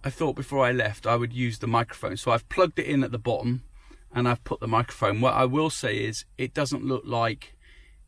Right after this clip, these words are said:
it's something you can trust. It, it, it's really flimsy and it looks like it could drop out at any time, and,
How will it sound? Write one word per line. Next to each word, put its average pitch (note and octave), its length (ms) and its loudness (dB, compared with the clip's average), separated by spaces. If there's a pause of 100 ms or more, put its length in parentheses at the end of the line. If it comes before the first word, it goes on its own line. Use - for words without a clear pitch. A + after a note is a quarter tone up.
(160)
it's - 200 -2
something B2+ 420 -4
you A2+ 120 -6
can A2+ 220 -10
trust. - 600 -8 (380)
It, C#3 180 -4 (120)
it, C3 180 -2 (340)
it's C#3 280 -2
really C3+ 400 2
flimsy A#2+ 680 0
and A#2+ 140 0
it A#2+ 100 0
looks B2+ 220 -2
like A2 220 -4
it A#2 100 -16
could G#2+ 140 -12
drop A#2+ 300 -2
out G#2+ 200 2
at F#2 100 -8
any A2 220 -2
time, A#2+ 400 0
and, A2+ 220 -2